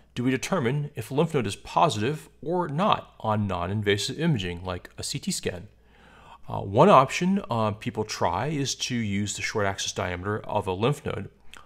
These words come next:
um, in some sort of threshold, like, say, ten millimeters. Uh, although short axis diameter measurements are relatively objective, they're not a reliable discriminator of malignancy versus benignity. In a, um,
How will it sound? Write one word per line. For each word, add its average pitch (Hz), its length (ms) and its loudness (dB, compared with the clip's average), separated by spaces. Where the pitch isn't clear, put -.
um, 110 240 2
in 117 100 2
some 131 200 0
sort 131 180 -2
of 147 60 -4
threshold, - 460 0
like, 92 240 -2
say, 104 200 -2
ten 107 260 -2
millimeters. 101 560 0
Uh, 113 220 2
although 151 420 8
short 143 300 2
axis 120 280 0
diameter 104 380 2
measurements 104 720 -2
are 92 400 0
relatively 90 720 -4
objective, 135 720 0
they're 107 160 -2
not 98 640 2
a 110 80 -4
reliable 98 440 0
discriminator 92 720 -2
of - 160 -8
malignancy 95 640 -4
versus 92 340 -4
benignity. 90 600 -6
In 113 200 2
a, 101 300 4
um, 95 440 -2